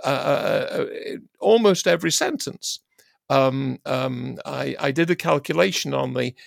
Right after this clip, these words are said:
major, uh, uh, collection of English documents called, um, "The Defeat of the Spanish Armada," a collection put together by John Knox Lawton in the early twentieth century. And the, the count is something like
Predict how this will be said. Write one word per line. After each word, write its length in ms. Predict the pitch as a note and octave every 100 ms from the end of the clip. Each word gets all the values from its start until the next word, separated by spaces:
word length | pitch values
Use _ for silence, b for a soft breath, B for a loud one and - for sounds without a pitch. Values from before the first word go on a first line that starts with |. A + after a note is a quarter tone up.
| B
major, 540 | C#3 D#3 D3+ D#3 C#3+ C3 b b -
uh, 280 | B2+ C3 -
uh, 520 | B2+ A#2+ B2 - - - - - - - - -
collection 520 | E3 F#3 - - D3
of 100 | C#3+
English 360 | D3+ D3 C3+
documents 680 | - E3 - C#3+ B2+ - -
called, 420 | - B2 A#2+ A#2+ _
um, 300 | C3+ A#2 A#2+ - B B B
"The 80 | C3+
Defeat 380 | C3 C3+ E3 D3+
of 100 | D3
the 100 | C3+
Spanish 440 | - C3+ C3 B2
Armada," 500 | C3+ B2+ D#3 C#3 A#2+ - _ _ B B -
a 220 | B2+ C3+
collection 500 | - C#3 - - C3
put 220 | - -
together 440 | C#3 C#3 C3 C3
by 260 | B2+ C3 B2+
John 360 | C3+ C#3 C3+ C3 b b
Knox 360 | D3 A#2 - D3
Lawton 560 | D3+ D#3 - B2 G2 -
in 220 | B2+ A#2+
the 140 | -
early 260 | C#3 C3+ C3+
twentieth 440 | - C3+ A#2+ B2+
century. 560 | - C4 - - - - _ B B B -
And 380 | D#3 D#3 D#3+ D#3
the, 260 | - E3 -
the 120 | E3
count 400 | - A#3 F3+ B3
is 140 | D#3 -
something 440 | G3 - - E3
like 400 | D3+ C#3 - -